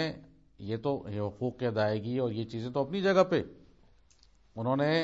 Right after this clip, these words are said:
اپنی ملکیت سے ہر چیز نکال دی۔ شاہ عبد الرحیم رائے پوری رحمۃ اللہ علیہ، جن کے خادم خاص ہوئے شاہ عبد القادر رائے پوری رحمۃ اللہ علیہ،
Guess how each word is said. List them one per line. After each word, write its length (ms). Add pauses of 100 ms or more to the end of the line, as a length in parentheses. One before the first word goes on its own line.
(120)
اپنی 340
ملکیت 680
سے 140
ہر 200
چیز 280
نکال 340
دی۔ 60 (3250)
شاہ 140
عبد 140
الرحیم 240
رائے 160
پوری 220
رحمۃ 200
اللہ 280
علیہ، 280 (1500)
جن 140
کے 80
خادم 400
خاص 260
ہوئے 100
شاہ 180
عبد 100
القادر 380
رائے 140
پوری 240
رحمۃ 200
اللہ 180
علیہ، 1000